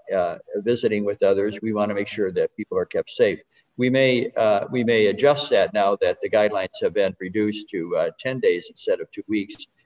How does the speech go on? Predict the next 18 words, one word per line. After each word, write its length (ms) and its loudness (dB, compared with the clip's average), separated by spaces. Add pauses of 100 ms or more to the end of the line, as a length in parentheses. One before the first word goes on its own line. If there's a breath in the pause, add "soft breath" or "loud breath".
(180)
and 160 -2
we're 120 2
talking 420 0
about 240 -2
that. 240 2
But 180 2 (280)
it's 120 -4
just 180 -2
a 60 0
precaution, 640 0
but 180 2
we 120 0
are 220 4
committed 440 2
to 120 0
having 320 0
in-class 520 -2
learning 380 -4